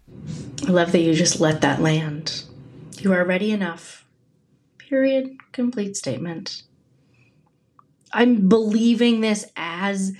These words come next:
you are talking, and I hope that our listeners are feeling that. I want to believe that somebody is listening in their car or on their walk and going, "Okay,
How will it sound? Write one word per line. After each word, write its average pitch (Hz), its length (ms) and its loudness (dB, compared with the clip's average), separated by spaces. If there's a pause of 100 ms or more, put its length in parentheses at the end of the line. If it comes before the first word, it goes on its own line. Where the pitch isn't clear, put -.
(420)
you 185 180 -2
are 160 160 -2
talking, 165 500 -10
and 165 100 -6
I 165 60 -6
hope 175 240 -6
that 196 140 -2
our 185 100 2
listeners 160 420 -6
are 151 120 -6
feeling 156 500 -6
that. 240 340 0 (320)
I 165 100 -2
want 180 180 0
to 190 40 2
believe 160 340 -4
that - 140 -4
somebody 170 280 -8
is 160 100 -6
listening 160 320 -6
in 151 80 -6
their 143 140 -10
car 220 500 0
or 156 140 -2
on 135 100 -8
their 135 160 -14
walk 202 500 0 (640)
and 185 140 -2
going, 180 280 -2 (140)
"Okay, 254 340 -4